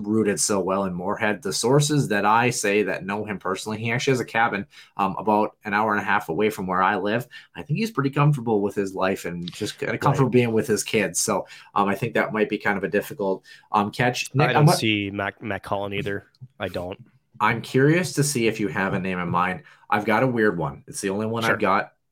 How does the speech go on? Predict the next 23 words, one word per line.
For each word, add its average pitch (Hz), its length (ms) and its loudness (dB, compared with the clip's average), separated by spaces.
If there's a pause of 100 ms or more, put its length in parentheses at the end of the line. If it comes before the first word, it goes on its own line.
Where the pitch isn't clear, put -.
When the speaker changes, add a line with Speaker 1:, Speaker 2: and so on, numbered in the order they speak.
(300)
Speaker 1:
And 98 140 -4
you're 90 80 -4
gonna 95 180 0
look 101 200 -4
at 82 100 -2
me 110 100 -4
and 101 80 -4
you're 85 100 -4
probably 90 260 -4
gonna 87 100 -8
say, 85 180 -6
"What 82 140 -6
are 92 40 -6
you 92 80 -4
talking 87 360 -6
about?" 73 300 -6
Because - 280 -2
usually 131 600 2 (460)
you 127 100 4
don't 147 180 6
just 151 240 0
randomly 127 460 2
get 110 320 -2